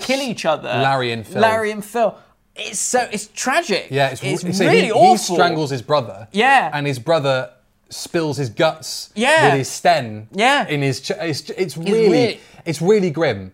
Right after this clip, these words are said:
Speaker 1: Yeah.
Speaker 2: Um, I have a, a note here. William Russell absolutely twats one over the head with a kosh in episode four.
Speaker 1: <laughs> Yeah.
Speaker 2: Um, and also
Speaker 1: And Hartnell, he's, he's
Speaker 2: Oh, yeah,
Speaker 1: smacks
Speaker 2: he
Speaker 1: one,
Speaker 2: smacks
Speaker 1: yeah.
Speaker 2: one.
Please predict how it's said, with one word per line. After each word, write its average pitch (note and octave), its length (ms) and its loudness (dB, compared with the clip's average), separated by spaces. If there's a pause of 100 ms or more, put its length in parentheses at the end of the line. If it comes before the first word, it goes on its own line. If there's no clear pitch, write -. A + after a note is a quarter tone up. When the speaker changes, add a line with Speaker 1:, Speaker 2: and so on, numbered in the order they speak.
(160)
Speaker 1:
Yeah. G3 240 4 (220)
Speaker 2:
Um, D3 320 -2 (140)
I D3+ 120 2 (180)
have D#3+ 160 0
a, D#3+ 260 -4
a D#3 60 -4
note D#3 220 -4
here. C3+ 180 -2
William D#3+ 340 -4
Russell D3 340 -6
absolutely C#3 520 -12
twats - 540 -6
one C3 160 -6
over A#2 160 -8
the A#2+ 80 -8
head A2+ 180 -8
with A2+ 100 -10
a A2 40 -10
kosh - 400 -10
in A#2+ 80 -8
episode B2 380 -6
four. A#3+ 300 2
Speaker 1:
<laughs> - 0 -
Yeah. A3+ 200 4 (540)
Speaker 2:
Um, C#3+ 360 0
and D#3+ 160 -4
also C3+ 480 -2
Speaker 1:
And C#4+ 140 2
Hartnell, F3+ 420 0
he's, F4+ 220 -6 (100)
he's A#3+ 340 -6
Speaker 2:
Oh, G#3+ 120 6
yeah, A3+ 140 4
Speaker 1:
smacks G3 140 -2
Speaker 2:
he C4 60 -2
Speaker 1:
one, G#3 100 2
Speaker 2:
smacks F#3+ 340 0
Speaker 1:
yeah. B3+ 260 6
Speaker 2:
one. - 80 0